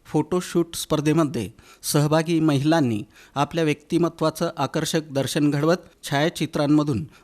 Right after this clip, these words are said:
आपली वेगळी ओळख निर्माण केली. याशिवाय क्विज कॉम्पिटिशननं सर्वांची उत्सुकता ताणून धरली. ग्रुप गेमच्या माध्यमातून महिलांनी एकमेकांशी मैत्रीपूर्ण नातं जोडत टीमवर्कचं उत्कृष्ट उदाहरण सादर केलं.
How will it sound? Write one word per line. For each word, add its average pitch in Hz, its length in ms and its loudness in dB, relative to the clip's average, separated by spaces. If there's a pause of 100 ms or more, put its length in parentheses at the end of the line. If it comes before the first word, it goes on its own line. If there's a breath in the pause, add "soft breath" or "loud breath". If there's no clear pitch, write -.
आपली 147 280 0
वेगळी 147 380 2 (120)
ओळख 151 380 0
निर्माण 120 340 2
केली. 104 360 -6 (380 soft breath)
याशिवाय 151 440 2 (400 soft breath)
क्विज 180 260 0
कॉम्पिटिशननं 151 920 0 (400 soft breath)
सर्वांची 156 480 2
उत्सुकता 156 560 -4
ताणून 135 380 0
धरली. 104 380 -6 (640)
ग्रुप 170 260 -2
गेमच्या 160 500 0
माध्यमातून 143 680 2
महिलांनी 156 500 2 (120)
एकमेकांशी 151 680 0
मैत्रीपूर्ण 151 720 0
नातं 147 420 2
जोडत 139 420 0 (240 loud breath)
टीमवर्कचं 175 760 0
उत्कृष्ट 151 580 -4 (160)
उदाहरण 143 500 2
सादर 117 420 -4
केलं. 107 260 -4